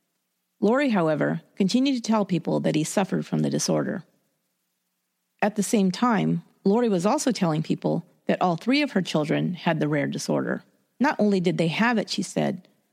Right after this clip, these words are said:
but they were seriously ill and were not expected to live past their teens.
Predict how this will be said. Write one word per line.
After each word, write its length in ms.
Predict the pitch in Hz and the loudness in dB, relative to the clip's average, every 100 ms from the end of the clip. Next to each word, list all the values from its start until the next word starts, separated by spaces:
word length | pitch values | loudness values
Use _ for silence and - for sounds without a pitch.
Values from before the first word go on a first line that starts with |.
| _ | _
but 140 | 208 196 | -2 0
they 100 | 240 | 2
were 120 | 208 | 0
seriously 580 | - 220 202 165 185 - | 0 0 0 0 -4 0
ill 360 | 208 190 - - _ _ | 0 0 -2 -12 _ _
and 120 | - 190 | 0 2
were 80 | |
not 220 | 180 196 262 | 4 2 0
expected 460 | - - 175 185 | -2 -2 0 0
to 120 | 190 | 2
live 360 | 190 151 151 156 | 2 2 -2 -4
past 300 | - 139 - | -4 -4 -4
their 80 | 143 | -6
teens. 600 | - 202 170 139 - | -2 0 0 -2 -8